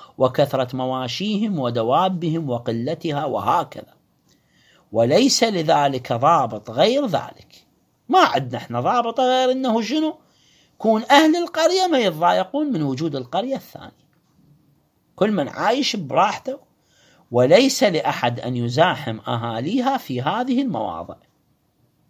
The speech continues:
وليس لأحد من أهل القرى الأخرى التي أنشئت بصف القرية مالتنا إنه يزاحمنا على مكان اللي نحتطب من عنده،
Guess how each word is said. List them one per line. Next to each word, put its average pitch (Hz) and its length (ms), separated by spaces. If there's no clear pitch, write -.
وليس 139 400
لأحد 170 480
من 151 160
أهل 143 260
القرى 143 360
الأخرى 135 540
التي 120 480
أنشئت 190 580
بصف - 340
القرية 117 380
مالتنا 208 640
إنه 135 360
يزاحمنا 143 640
على 240 380
مكان 175 480
اللي 139 200
نحتطب 135 560
من 135 160
عنده، 247 440